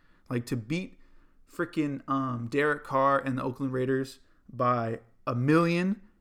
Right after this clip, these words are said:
by, like, forty points, and then lose to the Jets, uh, by, what is it, sixteen points is absolutely ridiculous. Um, I don't know what's going on with the Jets, but I, th-, I think it kinda ruins their chances of going to the playoffs too.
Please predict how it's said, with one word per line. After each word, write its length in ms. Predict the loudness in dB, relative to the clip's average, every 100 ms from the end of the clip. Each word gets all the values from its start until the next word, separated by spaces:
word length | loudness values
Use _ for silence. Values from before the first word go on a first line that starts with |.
| -20 _
by, 160 | -2 -2
like, 260 | 0 -4 -10
forty 440 | -6 2 2 2
points, 540 | -4 -4 -2 -4 -8 -10
and 160 | -4 0
then 240 | 2 2
lose 420 | 4 4 4 0 -4
to 120 | -4
the 140 | -2
Jets, 600 | -2 0 0 -2 -8 -14 _ _ _ _ _ _ _ _ -2
uh, 420 | 0 0 0 -2
by, 240 | -4 -4
what 180 | -4 -4
is 100 | -6
it, 100 | -8
sixteen 480 | -6 -6 -6 -6 -6
points 420 | -6 -6 -6 -12 -12
is 160 | -10 -6
absolutely 540 | -2 -2 -2 -4 -4 -4
ridiculous. 720 | -6 -6 -6 -6 -6 -8 -12 -18 -20 -20 -20 -16 -10
Um, 280 | -8 -8 -4
I 80 | -2
don't 140 | 0
know 100 | 0
what's 240 | -2 -4
going 180 | -4 -6
on 100 | -6
with 100 | -6
the 60 | -8
Jets, 300 | -6 -8 -10
but 300 | -10 -10 -10 _ -20 _ -20 -20 -20 -20 -10
I, 140 | -6
th-, 280 | -4 -2 -2
I 60 | -2
think 200 | -4 -4
it 100 | -4
kinda 200 | -2 -2
ruins 400 | 0 2 2 0
their 100 | -2
chances 380 | -2 -4 -2 -2
of 100 | -2
going 180 | -2 -4
to 60 |
the 80 | -6
playoffs 380 | -8 -8 -8 -8
too. 380 | -6 -4 -4